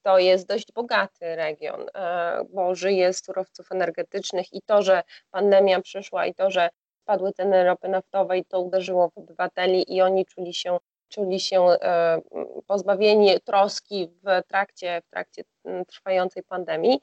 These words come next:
No, ale też można to oceniać na trzeci element, że, że to, mm, uwiarygodnia to głosowanie. Czyli że, że,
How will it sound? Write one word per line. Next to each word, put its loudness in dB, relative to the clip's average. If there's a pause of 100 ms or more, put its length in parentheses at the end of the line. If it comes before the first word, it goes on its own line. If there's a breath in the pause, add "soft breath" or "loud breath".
(340 loud breath)
No, 4
ale 6
też -8
można -4
to -6
oceniać -4
na -8
trzeci -10
element, 0
że, 2
że -4
to, 2 (240)
mm, -4
uwiarygodnia 0 (220)
to -14
głosowanie. -12 (120)
Czyli -4
że, 0 (340 soft breath)
że, 2